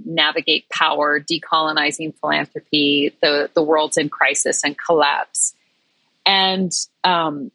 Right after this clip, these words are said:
it feels, the reason I said a little bit of navel gazing is not just to be overly critical. It feels like there's something endemic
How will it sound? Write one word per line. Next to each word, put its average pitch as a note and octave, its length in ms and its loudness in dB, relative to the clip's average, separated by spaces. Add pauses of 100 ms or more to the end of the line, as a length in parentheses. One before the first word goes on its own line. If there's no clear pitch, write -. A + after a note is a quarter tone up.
it G3+ 180 -2
feels, A#3 760 0 (140)
the F#3+ 80 -2
reason A3 380 2
I F#3+ 80 2
said F#3 260 0
a E3+ 60 0
little F3+ 240 2
bit F3+ 140 0
of D#3 100 -2
navel E3 280 2
gazing D#3 460 -2
is D3 160 -4
not E3 240 2
just F3 220 0
to E3 80 2
be D#3 340 2
overly D#3+ 340 2
critical. F3+ 600 0
It - 180 0
feels G3+ 300 0
like F3+ 180 0
there's F3 220 2
something F3+ 640 0
endemic E3 720 -2